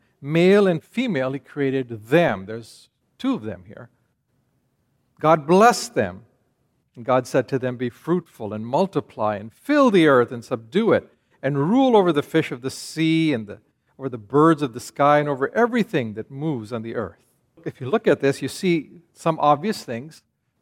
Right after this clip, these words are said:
God created us male and female, them. There's two of them.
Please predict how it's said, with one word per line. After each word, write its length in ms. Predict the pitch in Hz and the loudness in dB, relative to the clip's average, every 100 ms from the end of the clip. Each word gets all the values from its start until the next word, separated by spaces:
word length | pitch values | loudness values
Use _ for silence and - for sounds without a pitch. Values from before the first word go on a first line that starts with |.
| _ | _
God 240 | 135 147 | 0 0
created 340 | - 160 156 156 | 0 0 2 2
us 240 | 156 - | 0 -4
male 460 | 127 127 135 143 170 | -12 -6 -2 -2 -4
and 120 | 185 | -8
female, 600 | - 123 110 101 123 156 _ | -10 -10 -8 -8 -10 -12 _
them. 440 | 113 135 127 131 160 | -4 -2 -2 -4 -8
There's 220 | 143 - | -10 -10
two 240 | - 160 | -6 -4
of 100 | 123 | -4
them. 300 | 110 107 156 | -8 -10 -10